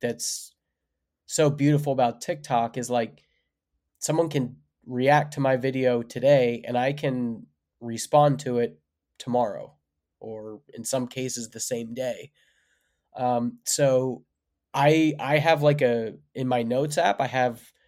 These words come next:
you know, a, a huge list of, like, ideas of things that I want to do.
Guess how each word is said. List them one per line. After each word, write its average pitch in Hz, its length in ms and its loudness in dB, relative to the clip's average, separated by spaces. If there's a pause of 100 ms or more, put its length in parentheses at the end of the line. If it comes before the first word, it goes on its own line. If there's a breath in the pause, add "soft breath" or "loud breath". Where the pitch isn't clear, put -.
(440)
you 131 80 -6
know, 117 220 -2
a, 110 200 -4 (260)
a 117 40 -8
huge 151 540 -2
list 147 340 0
of, 127 100 -6
like, 123 280 -2
ideas 127 640 -4
of 123 140 -6
things 127 320 -4
that 123 100 -6
I 120 120 4
want 120 280 -2
to 123 100 -8
do. 143 460 -4